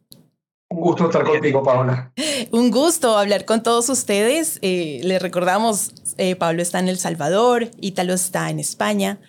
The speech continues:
Speaker 2: Luis está en España también y Tony está conmigo en República Dominicana. Ítalo, voy a comenzar contigo para que nos cuentes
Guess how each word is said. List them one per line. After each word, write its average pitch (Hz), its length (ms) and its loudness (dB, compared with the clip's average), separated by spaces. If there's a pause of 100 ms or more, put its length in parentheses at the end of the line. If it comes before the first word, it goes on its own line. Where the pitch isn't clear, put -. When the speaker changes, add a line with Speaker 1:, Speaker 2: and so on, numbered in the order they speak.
(120)
Speaker 2:
Luis 190 300 0
está 185 180 -2
en 185 100 0
España 208 480 -2
también 202 560 -2
y 190 120 -8
Tony 208 500 -2
está 175 400 -4
conmigo 196 320 -2
en 202 80 0
República 190 520 -2
Dominicana. 175 580 -4 (920)
Ítalo, 226 400 2
voy 202 180 2
a 254 60 2
comenzar 294 480 2
contigo 214 680 0 (340)
para 202 160 2
que 202 140 0
nos 202 160 0
cuentes 220 580 0